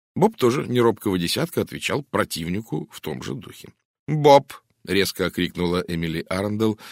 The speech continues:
своего питомца, направляясь дальше. В лавке зеленщика произошла встреча двух ярчайших звезд,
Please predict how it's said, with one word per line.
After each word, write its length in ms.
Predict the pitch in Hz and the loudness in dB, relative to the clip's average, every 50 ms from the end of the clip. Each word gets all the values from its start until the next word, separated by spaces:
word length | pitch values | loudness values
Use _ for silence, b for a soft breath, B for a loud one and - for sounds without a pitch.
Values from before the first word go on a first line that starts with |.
| B B B B | B B B B
своего 420 | - - 104 101 101 92 85 87 | -4 0 4 4 6 6 4 2
питомца, 540 | - - - - - 143 160 165 - - 139 | -2 -6 -8 -6 -4 -2 -2 -2 -2 -4 -4
направляясь 640 | 98 90 - 80 78 76 76 80 85 90 85 80 - | -4 -4 -4 -6 -8 -8 -6 -6 -6 -6 -6 -8 -10
дальше. 480 | - - - - - - - - - _ _ _ _ _ _ _ _ _ _ _ _ _ _ _ B B B B B B | -14 -16 -16 -14 -12 -12 -12 -12 -14 _ _ _ _ _ _ _ _ _ _ _ _ _ _ _ B B B B B B
В 80 | - 95 | 0 4
лавке 300 | 139 190 190 - - 185 | 4 4 4 4 2 2
зеленщика 680 | 151 151 156 151 147 147 127 - - 127 - - 175 165 | 2 2 2 2 2 0 2 0 0 0 2 2 0 2
произошла 560 | - 123 123 123 107 107 110 - - 123 131 | 2 2 2 4 4 4 2 2 0 -2 -2
встреча 480 | 117 - - 104 117 127 120 - 120 98 | -2 -4 -2 0 0 0 0 0 -2 -2
двух 320 | 82 92 113 127 - - | -2 -2 -4 -4 -4 -2
ярчайших 920 | 92 101 101 90 - - - 131 147 151 127 - - - 113 110 - - | 0 0 0 0 -2 -2 0 0 0 0 -2 -4 -4 -4 -4 -6 -6 -8
звезд, 800 | 82 80 78 87 80 85 87 80 - - - - _ - - - | -8 -8 -6 -6 -4 -2 -2 0 0 -2 -2 -4 _ -20 -20 -20